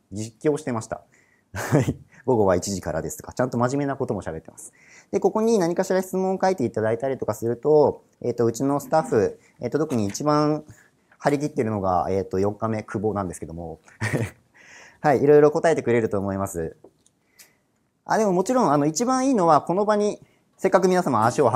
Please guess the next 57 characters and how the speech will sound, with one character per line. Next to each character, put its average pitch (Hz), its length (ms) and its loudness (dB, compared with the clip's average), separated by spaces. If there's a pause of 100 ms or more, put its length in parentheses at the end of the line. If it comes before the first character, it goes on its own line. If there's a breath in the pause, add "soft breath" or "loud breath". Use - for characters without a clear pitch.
運 120 80 -2
ん 120 40 0
で 123 60 2
い 123 60 -4
た 127 60 0
だ 127 100 6
い 127 40 2
た 143 80 0
わ 143 120 6
け 143 80 -6
な 107 100 -4
ん 104 60 -6
で、 110 100 0
こ - 100 -8
の 156 120 -4
場 160 100 0
で 165 100 0
質 165 140 -12
問 165 160 -4
し 160 60 -10
て 170 60 -4
い 151 40 -6
た 165 80 -2
だ 156 140 0
く 165 60 -6
の 170 100 -4
が 165 80 -2
一 117 180 -4
番 110 160 0
い 107 40 -4
い 98 40 -4
ん 90 40 -8
で - 40 -14
す - 80 -10
よ。 - 80 -6 (160)
ま 120 120 -4
あ、 - 20 -4
シ - 100 -4
ャ 190 80 2
イ 156 60 0
な 95 80 -2
人 104 120 -10
の 98 120 -6
た 101 100 -8
め 101 100 -6
の 95 180 -8 (100)
も 101 80 -8
の 101 80 -6
だ 90 120 -2
と 98 120 -4
思 87 180 -8
っ 80 60 -10
て 82 80 -12
く 82 60 -8
だ 76 80 -10
さ 82 160 -8
い。 76 80 -16